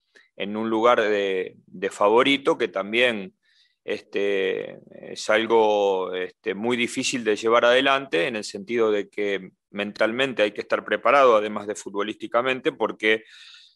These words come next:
uno sabe que cualquier otro resultado que no sea ganar la competencia,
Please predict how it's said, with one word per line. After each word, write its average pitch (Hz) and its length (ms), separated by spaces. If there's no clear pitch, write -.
uno 98 220
sabe 107 300
que 101 120
cualquier 104 320
otro 107 220
resultado 104 720
que 110 120
no 107 120
sea 107 280
ganar 107 300
la 104 160
competencia, 104 1000